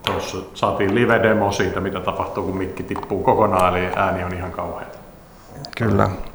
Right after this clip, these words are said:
Speaker 2: kyllä. Eli, eli nyt mä nostan täältä
Speaker 1: Joo,
Speaker 2: ja
Speaker 1: ja nyt palattiin taas tänne niinku järkevälle äänialueelle.
Speaker 2: Kyllä.
Speaker 1: Eli siis tämmöisiä juttuja mulla on kaikki nää käynyt, ja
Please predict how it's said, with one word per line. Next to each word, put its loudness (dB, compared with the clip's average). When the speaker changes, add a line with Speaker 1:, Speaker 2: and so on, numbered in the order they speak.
Speaker 2:
kyllä. 0
Eli, 2
eli 2
nyt 4
mä 8
nostan 6
täältä 4
Speaker 1:
Joo, 8
Speaker 2:
ja 6
Speaker 1:
ja 6
nyt 4
palattiin 6
taas 4
tänne 0
niinku -2
järkevälle 4
äänialueelle. 8
Speaker 2:
Kyllä. 4
Speaker 1:
Eli 8
siis 6
tämmöisiä 4
juttuja 6
mulla 6
on 4
kaikki 4
nää 6
käynyt, 4
ja 0